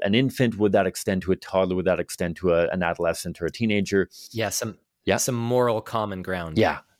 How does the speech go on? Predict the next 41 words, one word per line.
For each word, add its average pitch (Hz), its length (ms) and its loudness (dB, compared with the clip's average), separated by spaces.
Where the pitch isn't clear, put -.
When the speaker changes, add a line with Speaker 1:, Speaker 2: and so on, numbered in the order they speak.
Speaker 1:
Yeah, 101 160 4
moral 120 280 6
common 135 280 0
ground 113 240 4
Speaker 2:
Yeah. - 80 0
Speaker 1:
in 113 100 2
this 107 220 0
area 98 200 4
and, 107 120 0
and 117 180 4
really 165 240 4
trying 123 220 -2
to 107 100 2
seek - 200 0
to 160 60 0
understand 101 520 0
where 123 220 6
they're 143 120 4
coming 113 300 0
from 98 400 0
before 117 400 4
we're 107 120 2
gonna 101 120 2
launch 101 360 2
into 98 220 -2
an 92 80 2
all-out 92 380 4
academic 92 480 -2
attack 90 480 -2
of 92 360 2
a 120 80 0
perceived 110 600 0
worldview. 98 360 2
They're 104 140 4
trying 156 220 2
to 139 40 4
understand 107 400 0
where 98 120 4
they're 92 100 2
coming 139 260 -2
from. 87 380 -2